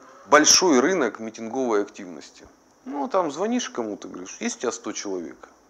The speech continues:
Да, есть из них десять буйных? Отлично, всё, значит, вот тебе макет этих плакатов, деньги скинул, всё, завтра у тебя по адресу сто человек, из которых десять буйных.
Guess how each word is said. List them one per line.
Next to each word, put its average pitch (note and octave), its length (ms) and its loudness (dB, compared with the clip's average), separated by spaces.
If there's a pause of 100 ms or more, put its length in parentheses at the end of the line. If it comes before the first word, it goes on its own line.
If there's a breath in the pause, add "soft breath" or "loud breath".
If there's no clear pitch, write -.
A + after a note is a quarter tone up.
(400)
Да, G#3+ 420 0
есть A#3+ 220 0
из C3+ 160 -6
них A2+ 160 -6
десять G#2+ 300 -10
буйных? F2 380 -10 (760 soft breath)
Отлично, D3+ 560 -4
всё, C3+ 260 0
значит, B2 420 -2
вот D3+ 220 0
тебе C3 240 0
макет C3 580 0
этих G2 240 -14 (840)
плакатов, C#3+ 640 0 (580 loud breath)
деньги B2+ 340 -4
скинул, B2 540 -4 (360)
всё, G#3+ 360 -4
завтра C#3+ 340 2
у G#2 80 0
тебя G#2+ 240 0
по B2+ 220 6
адресу A2+ 340 -2
сто A#2+ 220 -6
человек, B2+ 440 0
из - 100 -6
которых A2+ 420 -8
десять G2+ 280 -12
буйных. E2+ 380 -14